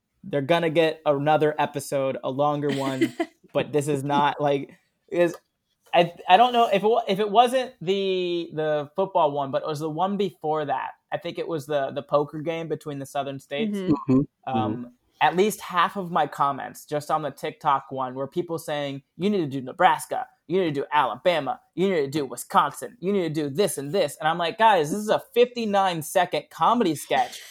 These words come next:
Speaker 1: If I added every single state, there would be no comedy.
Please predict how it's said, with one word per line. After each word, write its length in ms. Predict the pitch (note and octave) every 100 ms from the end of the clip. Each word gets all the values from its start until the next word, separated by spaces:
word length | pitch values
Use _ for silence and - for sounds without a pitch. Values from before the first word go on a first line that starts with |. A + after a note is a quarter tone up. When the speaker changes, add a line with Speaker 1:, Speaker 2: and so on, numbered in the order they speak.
| -
Speaker 1:
If 120 | G3+
I 100 | G3+
added 340 | G3 G#3 A3 G#3+ -
every 280 | F3 A3
single 380 | G#3+ G3+ G3 F3
state, 340 | - - A3 G#3+
there 120 | F3 E3+
would 220 | G3 F#3
be 160 | G#3+
no 320 | F#3 D#3+ F#3+ G#3
comedy. 640 | - D#3+ C4 F3 C#3